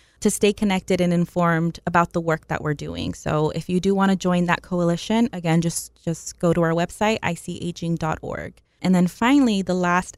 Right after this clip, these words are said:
ask that we have is to stay on the lookout. Like I mentioned a little bit before, we're trying to do town halls where we're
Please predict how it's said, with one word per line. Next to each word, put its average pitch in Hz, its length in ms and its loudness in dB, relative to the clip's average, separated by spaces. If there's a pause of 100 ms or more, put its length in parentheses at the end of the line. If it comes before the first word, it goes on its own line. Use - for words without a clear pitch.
ask 180 320 2
that - 160 -4
we 175 120 -8
have 165 580 0 (260)
is - 160 0
to 220 80 0
stay 214 240 0
on 233 120 4
the 247 80 4
lookout. 196 420 0
Like 185 160 -4
I 196 80 2
mentioned 185 340 0
a 175 80 0
little 170 160 0
bit 165 180 -6
before, 170 680 -2
we're 175 120 -2
trying 185 280 0
to 180 80 -2
do 170 140 -4
town 208 320 0
halls 208 580 0 (360)
where 175 340 4
we're 175 160 0